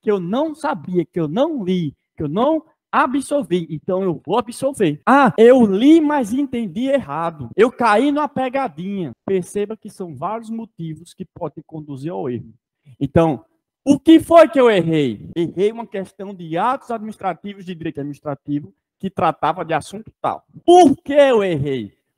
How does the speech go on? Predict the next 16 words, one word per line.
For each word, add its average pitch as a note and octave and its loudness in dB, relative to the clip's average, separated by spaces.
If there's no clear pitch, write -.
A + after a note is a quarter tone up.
Porque - -16
eu D3+ -8
não E3+ -10
sabia, F3+ -6
porque - -12
eu C#3 -4
não C#3 -4
lembrava. F3+ -2
São A2+ -12
motivos G#3 -10
diferentes. C#3+ -10
O F#3 -16
que A#3 0
é C4 -2
que - -8
eu G#3 -2